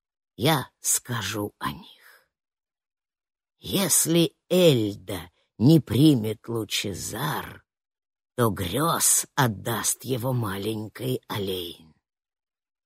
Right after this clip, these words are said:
Она его дочь, он ее любит, но слишком ослеплен желанием вернуть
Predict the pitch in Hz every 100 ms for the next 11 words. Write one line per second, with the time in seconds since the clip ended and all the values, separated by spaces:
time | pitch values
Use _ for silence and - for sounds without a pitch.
0 | _ _ 113 101 110 101 101 107 107 113
1 | 101 107 107 95 - - - - _ _
2 | _ - 127 131 123 110 131 127 131 117
3 | 151 139 110 113 - - - - 147 131
4 | - 113 107 110 - - 117 123 117 -
5 | 139 139 - 151 156 147 123 120 143 135
6 | 139 120 113 131 131 120 117 123 127 131
7 | 143 120 -